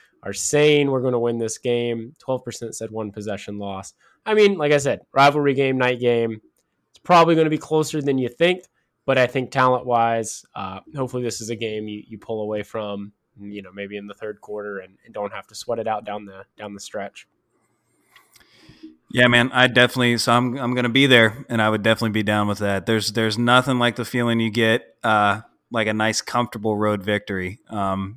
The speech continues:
Speaker 2: you know, just when you start seeing people file out, and you don't even have to, like, cheer that, you don't have to be <laughs> over the top anymore, you know, um, for your team. You can just kinda soak it all in. Um, <clears throat> yeah,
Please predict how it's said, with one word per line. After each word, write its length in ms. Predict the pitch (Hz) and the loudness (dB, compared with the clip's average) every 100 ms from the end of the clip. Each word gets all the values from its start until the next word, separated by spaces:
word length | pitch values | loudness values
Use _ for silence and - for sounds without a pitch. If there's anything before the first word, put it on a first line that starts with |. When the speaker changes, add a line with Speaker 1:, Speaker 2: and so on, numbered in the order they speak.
| - | -10
Speaker 2:
you 140 | 123 113 | -4 -2
know, 200 | 107 107 | 0 -2
just 240 | 110 - | -4 -4
when 260 | 107 104 98 | -4 -4 -6
you 60 | - _ _ - | -10 _ _ -12
start 300 | - 117 113 | 0 2 2
seeing 220 | 131 113 | 0 2
people 260 | 135 113 | 0 0
file 400 | 104 127 123 120 | 2 6 8 8
out, 500 | 127 139 139 143 139 | 8 10 12 12 10
and 100 | 120 | 8
you 80 | 131 | 2
don't 120 | 156 | 4
even 180 | 147 135 | 4 6
have 140 | 139 135 | 4 4
to, 120 | 117 | -2
like, 220 | 113 107 | -2 -4
cheer 300 | - 139 143 | -4 0 2
that, 240 | 135 147 | 4 2
you 80 | 139 | 2
don't 120 | 139 | 2
have 100 | 139 | 0
to 60 | 127 | -2
be 560 | 123 120 202 170 226 - 220 233 | -6 -2 -2 -2 -4 -6 -14 -10
<laughs> 200 | 214 - | -12 -6
over 220 | 156 147 | -4 -2
the 140 | 135 127 | -2 -4
top 380 | - 127 127 135 | 0 2 2 -2
anymore, 640 | 135 127 131 127 123 - | -4 -4 -4 -6 -6 -10
you 100 | 139 | -12
know, 200 | 110 107 - _ _ _ - | -10 -10 -12 _ _ _ -8
um, 380 | 107 107 104 - | -4 -4 -4 -8
for 140 | 127 | -6
your 140 | 117 107 | -6 -6
team. 320 | 123 120 117 | -4 -4 -4
You 100 | 110 | -6
can 100 | 110 | -8
just 160 | 113 | -8
kinda 200 | - 110 | -6 -6
soak 280 | 104 123 113 | -4 -6 -4
it 60 | 113 | -2
all 220 | 107 107 | 0 0
in. 260 | 110 104 101 - - _ _ | -2 -4 -8 -16 -20 _ _
Um, 400 | 107 101 95 95 _ _ _ _ _ _ _ _ _ | -10 -8 -6 -10 _ _ _ _ _ _ _ _ _
<clears throat> 720 | 190 151 _ _ _ _ _ | -12 -12 _ _ _ _ _
yeah, 280 | 127 123 98 | -4 -2 -2